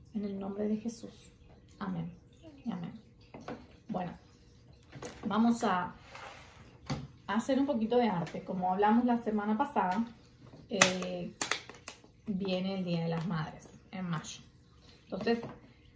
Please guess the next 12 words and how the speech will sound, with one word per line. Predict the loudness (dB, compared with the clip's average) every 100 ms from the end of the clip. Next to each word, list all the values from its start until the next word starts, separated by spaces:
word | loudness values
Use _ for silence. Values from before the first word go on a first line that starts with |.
| -20 -20 -20 -4
para | 0 2
la | 2 0
próxima | -2 -2 -2 -2
clase | 0 2 2 4
les | 2
voy | 2
a |
enseñar | 0 -2 -2
a | -2
hacer | -2 -4
flores. | 2 2 2 -2 -14 -18 -20 -18 -14 -6
Ahora, | 0 4 4 2